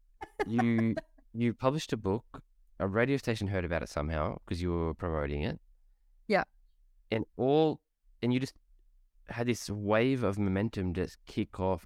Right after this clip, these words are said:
Speaker 1: just from the
Speaker 2: Yeah.
Speaker 1: one single radio appearance. You had
Speaker 2: Yeah,
Speaker 1: talks that come
Speaker 2: that's
Speaker 1: in
Speaker 2: it.
Speaker 1: from that. And
Speaker 2: Yep.
Speaker 1: then between the radio appearance and the talks, you started getting more requests to do talks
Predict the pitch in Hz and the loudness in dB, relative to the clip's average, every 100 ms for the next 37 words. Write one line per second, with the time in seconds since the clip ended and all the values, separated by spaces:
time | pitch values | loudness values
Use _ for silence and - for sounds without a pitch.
0 | - 117 - 120 113 87 90 92 101 113 | -4 -2 -2 -2 0 0 0 2 2 2
1 | - - - 107 101 98 90 95 98 101 | -2 -6 -2 0 0 -2 0 2 2 0
2 | 101 98 82 - - - _ _ _ - | 0 -2 -4 -4 -10 -16 _ _ _ -4
3 | 98 - - 117 - - - 98 87 95 | -2 -2 -2 -2 -2 -4 -4 -2 -2 -2
4 | 92 80 85 - - - _ - _ - | -2 -2 -2 -4 -14 -20 _ -20 _ -18
5 | - 104 107 107 104 101 98 98 - _ | -4 0 2 4 4 4 4 2 -2 _
6 | _ - - 110 113 101 120 127 110 123 | _ -10 -6 -2 0 2 4 2 2 0
7 | 120 107 101 - 113 131 107 95 90 90 | 0 0 -2 0 -2 -2 -2 0 0 0
8 | 104 127 - 90 - 87 82 82 - - | 2 2 0 -4 -4 -4 -2 -2 -4 -6
9 | - - | -20 -20